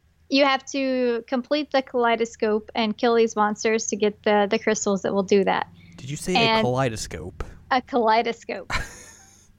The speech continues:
Speaker 2: Okay.
Speaker 1: Um, so then it turns out that you are trapped in this manor with a bunch of eligible bachelors, I guess. Uh, <laughs> uh, and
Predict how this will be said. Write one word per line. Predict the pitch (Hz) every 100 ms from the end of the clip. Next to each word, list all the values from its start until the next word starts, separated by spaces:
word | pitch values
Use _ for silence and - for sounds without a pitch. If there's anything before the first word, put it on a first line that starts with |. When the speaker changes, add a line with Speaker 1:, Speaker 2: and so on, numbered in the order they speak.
| _ _ _ _ _ _ -
Speaker 2:
Okay. | 285
Speaker 1:
Um, | 277 269 247 233 - _ - _ _ - 277
so | - 320 311
then | 339
it | 349
turns | 381 339 294
out | 247 247
that | 247 240 233 226 -
you | 247 247
are | 240
trapped | 240 254 247 -
in | 254
this | 247 240
manor | 220 220 220 214 214
with | 214 220 208
a | 220 208
bunch | 214 240 240
of | 226 233 226 233 - _ _ - _ _ _ _ - _ _ _ _
eligible | - 247 247 254 262
bachelors, | 269 277 - 220 208 220
I | 214
guess. | 214 226 247 - -
Uh, | 277 269 - - 679 679 - - _ _ _
<laughs> | _ _ - - - - - -
uh, | - 247 240 -
and | - 262